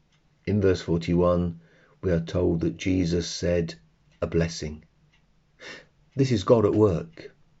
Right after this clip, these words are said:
Only the power which made the world out of nothing can cause food to exist that didn't exist before.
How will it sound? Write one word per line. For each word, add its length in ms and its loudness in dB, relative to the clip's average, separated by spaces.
Only 300 8
the 140 4
power 480 4
which 280 2
made 320 4
the 80 2
world 640 4
out 260 -2
of 100 0
nothing 500 0
can 240 2
cause 380 6
food 360 4
to 120 4
exist 720 -2
that 180 -2
didn't 300 0
exist 460 -2
before. 560 -2